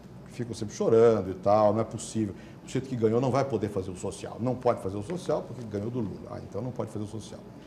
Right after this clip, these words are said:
Então as viúvas da derrota ficam muito irritadas com o fato do governo agir no sentido democrático e,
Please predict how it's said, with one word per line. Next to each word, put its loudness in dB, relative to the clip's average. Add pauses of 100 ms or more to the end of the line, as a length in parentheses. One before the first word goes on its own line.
(160)
Então 4
as 2
viúvas 0
da 2
derrota -2 (240)
ficam -4
muito -4
irritadas 0
com -10
o -8
fato -2
do -6
governo -2 (340)
agir -2
no -6
sentido -6
democrático -2
e, -4